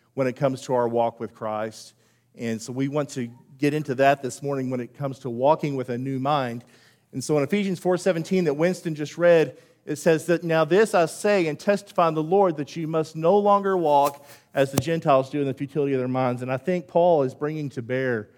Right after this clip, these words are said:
sort of his apostolic authority, if you will, um, when it comes to this subject and really kind of laying out the importance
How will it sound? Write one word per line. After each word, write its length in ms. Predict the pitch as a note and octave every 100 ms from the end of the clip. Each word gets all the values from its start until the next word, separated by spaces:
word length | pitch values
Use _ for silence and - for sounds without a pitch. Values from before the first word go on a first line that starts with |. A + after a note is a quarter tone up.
| _ _ _ _
sort 220 | - C3+
of 80 | B2
his 240 | C3 A#2+ C3
apostolic 720 | B2+ D3+ C3+ - C#3 C3 B2
authority, 560 | - D#3 D3+ C3+ A2+
if 140 | G#2+ A#2
you 160 | A2+
will, 340 | G#2+ G#2+ G#2 G2 _ _ _ _ _ _ _ _ _
um, 320 | A#2+ A#2+ B2
when 100 | C3
it 140 | C#3 -
comes 260 | D#3 D3+
to 100 | -
this 200 | C3 B2
subject 340 | - C#3+ B2 B2
and 160 | B2
really 220 | C#3+ E3 D3
kind 180 | D#3
of 100 | B2 - _ _ _ -
laying 300 | D3 E3 D#3+
out 120 | D3
the 120 | D3+
importance 840 | C3 - - F#3 E3+ A#2 A2 -